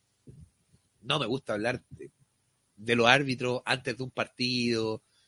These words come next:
No, en, en, en los momentos que hay que defender a Colo-Colo, por ejemplo, yo sentí que el partido con Audax no se debió jugar, soy el primero. En el momento de decir, eh, "Oye, la comisión médica quiere revisar a Colo-Colo. Oye, ¿y qué pasa con el resto?". Oye, si el otro día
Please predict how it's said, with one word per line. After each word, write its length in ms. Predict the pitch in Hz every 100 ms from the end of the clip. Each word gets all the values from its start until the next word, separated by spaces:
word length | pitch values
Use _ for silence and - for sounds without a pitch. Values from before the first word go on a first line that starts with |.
| _ _ _
No, 360 | 123 139 131 117 _ _ _ _ _ _ _ _ - - _ _ -
en, 180 | 117 113
en, 320 | 135 123 -
en 140 | 127
los 100 | 139
momentos 300 | 139 185 185
que 60 | 208
hay 80 | 226
que 100 | 180
defender 340 | 127 107 113
a 60 | 101
Colo-Colo, 320 | 95 101 110
por 100 | 120
ejemplo, 180 | 110 113
yo 80 | 110
sentí 220 | 101 117
que 60 |
el 60 | 117
partido 260 | 107 117 113
con 100 | 110
Audax 300 | 117 107 127
no 120 | 139
se 140 | -
debió 240 | 143 131 143
jugar, 420 | 135 127 147 156
soy 240 | - - 143
el 100 | 120
primero. 380 | 113 104 82 - _ _ _
En 160 | 110 110
el 100 | 113
momento 460 | 117 135 151 156 143
de 140 | 131
decir, 380 | 117 143 143 143
eh, 300 | 139 123 117 _ _ _ -
"Oye, 280 | 147 151
la 120 | 131 120
comisión 260 | 123 151
médica 320 | 143 160 151
quiere 200 | 139 160
revisar 360 | 151 143 120 151
a 60 | 135
Colo-Colo. 340 | 127 156 156
Oye, 200 | 135 170
¿y 100 | 147
qué 120 | 180
pasa 200 | 185 175
con 120 | 147
el 80 | 127
resto?". 440 | 180 269 - 110 - _ -
Oye, 140 | 117
si 140 | -
el 60 | 107
otro 180 | 104 113
día 460 | 143 143 120 107